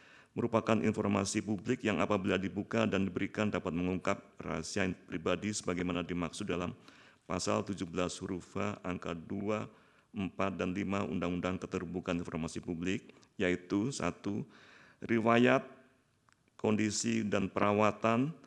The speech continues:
koma, pengobatan, kesehatan fisik dan psikis seseorang. Kemudian yang kedua,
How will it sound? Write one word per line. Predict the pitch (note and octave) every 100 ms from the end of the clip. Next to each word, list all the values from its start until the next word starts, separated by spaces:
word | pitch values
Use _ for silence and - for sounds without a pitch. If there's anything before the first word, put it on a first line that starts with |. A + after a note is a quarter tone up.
| - - _ _
koma, | A2+ A2 G#2+ G#2+
pengobatan, | - G#2+ G#2 G#2 G2 A#2+ A#2+ B2+ C3+ C#3+ - _ _ -
kesehatan | A2 A2+ G2+ G#2+
fisik | G#2+ A2 - A#2+ A#2
dan | G2+ F#2+
psikis | - G2 F#2+
seseorang. | F#2+ - F#2+ F2 G2 D3 - - - _ - _ _
Kemudian | A2 G#2+ G#2 A2 G#2
yang | G#2
kedua, | G2+ G2+ G#2 A2